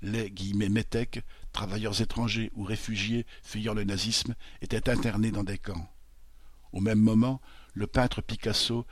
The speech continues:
se voyait refuser la nationalité française à cause de ses amitiés anarchistes. Contrairement à tant d'intellectuels et d'autres artistes, Joséphine Baker ne collabora pas avec le régime de Pétain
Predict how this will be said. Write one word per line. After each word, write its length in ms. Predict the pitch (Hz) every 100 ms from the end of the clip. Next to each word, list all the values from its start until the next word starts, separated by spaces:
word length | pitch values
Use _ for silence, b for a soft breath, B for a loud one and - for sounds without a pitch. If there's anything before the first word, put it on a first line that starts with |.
| B
se 160 | - 120
voyait 260 | 107 107 107
refuser 460 | 120 - 123 139
la 120 | 113
nationalité 600 | 107 101 113 110 113 -
française 640 | 104 104 104 117 117 113 120 B B B
à 80 | -
cause 300 | - 123 113
de 60 |
ses 220 | 110 110 107
amitiés 420 | 101 92 107 98
anarchistes. 640 | 98 - - 82 - - - - - - - -
Contrairement 480 | 120 - 175 220 139
à 160 | 107 101
tant 220 | 123 120
d'intellectuels 720 | 117 107 117 - 123 110 -
et 80 | 107
d'autres 380 | 110 - 113 110
artistes, 480 | - - 110 - 117 B B
Joséphine 440 | - 110 117 127 113
Baker 440 | 110 - 113 120 117 - 104
ne 80 |
collabora 600 | 98 123 127 117 113 117 -
pas 220 | 120 104
avec 220 | 95 -
le 60 | 101
régime 300 | 107 113 101
de 120 | 101
Pétain 460 | 110 - 110 113